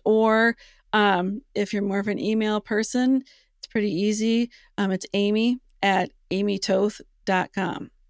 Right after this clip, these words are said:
So either way is, is pretty easy to find me. And I do, um,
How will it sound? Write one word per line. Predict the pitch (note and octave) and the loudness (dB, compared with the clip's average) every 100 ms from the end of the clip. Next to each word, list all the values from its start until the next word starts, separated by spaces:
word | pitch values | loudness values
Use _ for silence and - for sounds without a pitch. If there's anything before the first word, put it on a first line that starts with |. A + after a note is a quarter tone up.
| - | -14
So | - E3+ F#3 F#3+ | -8 -6 -6 -4
either | G3+ G3+ G3+ | -2 -2 -2
way | F#3+ F#3 F#3 | -2 -2 0
is, | F#3 F#3 - - | -2 -4 -6 -10
is | F#3+ F#3 - - _ | -8 -6 -8 -16 _
pretty | G3 G3+ | -6 -4
easy | - F#3 G3 G#3 G#3 | -4 -6 -4 -4 -4
to | - F#3 F3 F#3 F#3 _ _ _ _ | -4 -6 -4 -4 -6 _ _ _ _
find | B3+ B3 | 2 2
me. | G3+ D#3 | 2 0
And | G3+ | 2
I | G3+ | 0
do, | F#3+ A3+ A#3 A#3+ B3 - _ _ | 0 0 2 2 0 -2 _ _
um, | G#3 G3 F3+ F#3+ | 0 2 0 -4